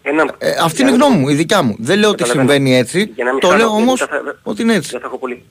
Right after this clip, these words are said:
Speaker 1: χρόνο και θα είναι, θα έχουν και οι επόμενοι. Ένα παίκτη πάντως δεν ανέφερε, που μου κάνει εντύπωση. Ένας παίκτης στον Ολυμπιακό θα το έκανε για πλάκα αυτό. Και λέγεται Σεντερφόρ, το Γιώβετιτς.
Speaker 2: Λες το, το τσίπημα του Ντέμι;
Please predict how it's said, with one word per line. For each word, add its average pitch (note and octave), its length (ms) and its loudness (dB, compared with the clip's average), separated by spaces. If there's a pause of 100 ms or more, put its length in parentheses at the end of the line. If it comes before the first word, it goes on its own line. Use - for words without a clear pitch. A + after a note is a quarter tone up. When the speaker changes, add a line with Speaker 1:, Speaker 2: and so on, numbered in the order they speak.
(220)
Speaker 1:
χρόνο B2+ 200 -4
και B2+ 100 -10 (120)
θα C3+ 80 -6
είναι, B2 300 -4
θα C3 60 -6
έχουν B2 200 -10
και B2+ 60 -8
οι - 20 -2
επόμενοι. A#2+ 380 -2 (500)
Ένα C#3 240 2
παίκτη F3+ 240 -4
πάντως A2 220 0
δεν G#2+ 120 -2
ανέφερε, G2+ 300 -4 (800)
που B2 200 -10
μου A#2 60 -10
κάνει C3 160 0
εντύπωση. A#2 440 -8 (300)
Ένας D#3+ 320 -2
παίκτης E3+ 300 -6
στον F3 120 -2
Ολυμπιακό A2 640 -2
θα - 60 -18
το - 80 -8
έκανε E3+ 140 0
για C3+ 100 2
πλάκα E3 240 -2
αυτό. - 260 -14 (160)
Και G#2+ 80 -6
λέγεται C3 180 -2
Σεντερφόρ, C#3 340 -4
το A2 80 -6
Γιώβετιτς. A2+ 400 -4 (3000)
Speaker 2:
Λες A#2 220 2
το, A2 200 2
το G#2 140 -2
τσίπημα A#2 360 0
του F#2+ 80 -6
Ντέμι; G#2 400 0